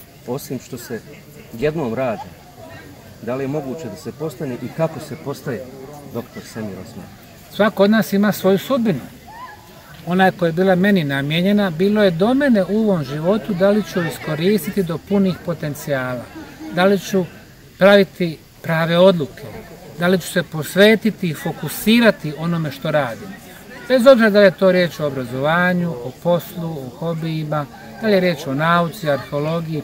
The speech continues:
Speaker 2: pisanju, onom što volimo da radimo, čime da se bavimo. Ukoliko se stvarno fokusiramo u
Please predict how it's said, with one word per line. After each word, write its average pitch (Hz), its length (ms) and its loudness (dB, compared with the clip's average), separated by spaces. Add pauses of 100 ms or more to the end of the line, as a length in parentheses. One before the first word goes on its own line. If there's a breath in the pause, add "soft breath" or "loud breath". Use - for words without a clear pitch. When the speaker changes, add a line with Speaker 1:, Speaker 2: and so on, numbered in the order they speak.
Speaker 2:
pisanju, 165 540 -4 (320)
onom 175 260 -2 (100)
što 165 140 -6
volimo 165 480 0 (520)
da 147 100 -2
radimo, 160 520 0
čime 156 280 -6
da 139 80 -4
se 147 160 -10
bavimo. 123 400 -8 (800)
Ukoliko 220 640 2 (340)
se 143 80 -8
stvarno 202 360 4
fokusiramo 147 840 -2 (140)
u 170 80 -4